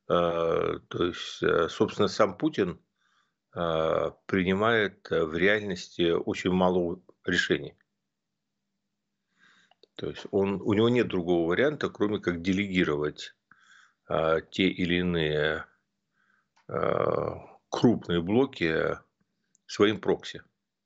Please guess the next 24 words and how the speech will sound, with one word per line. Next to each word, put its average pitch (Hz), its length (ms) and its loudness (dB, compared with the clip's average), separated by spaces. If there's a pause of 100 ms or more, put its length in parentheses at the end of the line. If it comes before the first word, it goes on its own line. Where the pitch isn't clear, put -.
(1500)
Дальше. 87 300 -2
Прокси 156 420 0
эти, 104 600 0
э, 87 500 2
они 104 200 2
очень 120 200 0
разнообразные, 98 1000 0 (480)
и 90 60 -4
у 90 100 2
них, 101 320 -2
а, 85 360 2
разные 98 400 0
вкусы - 420 -4
и - 40 -2
стили. - 400 -4 (1300)
А, 78 340 0
как - 280 0
кто-то 87 440 2
тоже 90 340 0
ещё 80 200 -6
в 80 40 -2
начале 85 320 0
нулевых 101 420 -2
однажды 78 760 -2